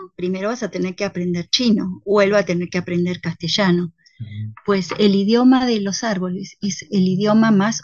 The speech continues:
Speaker 1: universal que existe. Es el idioma del silencio. Y todos lo podemos hacer.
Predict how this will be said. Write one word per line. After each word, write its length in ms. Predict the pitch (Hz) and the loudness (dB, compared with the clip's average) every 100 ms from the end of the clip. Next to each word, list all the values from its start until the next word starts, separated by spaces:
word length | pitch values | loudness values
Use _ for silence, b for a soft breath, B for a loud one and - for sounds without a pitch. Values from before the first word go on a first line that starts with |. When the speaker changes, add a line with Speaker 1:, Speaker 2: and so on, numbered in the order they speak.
| - | 2
Speaker 1:
universal 760 | 220 180 175 175 - 196 214 - | 6 6 4 -2 -4 -6 -8 -6
que 100 | 180 | -10
existe. 720 | - - 214 156 - 190 - _ _ _ _ _ _ | -8 -10 -8 -10 -12 -12 -14 _ _ _ _ _ _
Es 260 | 180 160 - | -10 -10 -4
el 140 | 196 175 | 0 0
idioma 480 | 175 202 214 233 | 2 2 2 2
del 240 | 214 175 175 | 0 -2 -4
silencio. 1080 | - - 185 202 208 185 175 - 160 185 - _ _ _ _ _ _ _ _ _ _ _ _ | -6 -2 0 0 2 2 2 -4 -8 -8 -10 _ _ _ _ _ _ _ _ _ _ _ _
Y 220 | - 180 | -2 -2
todos 380 | - 240 247 254 | 0 0 0 -2
lo 180 | 202 185 | 0 -2
podemos 540 | 185 180 180 175 175 | 0 0 2 0 -2
hacer. 440 | 175 - - 175 | -8 -8 -6 -6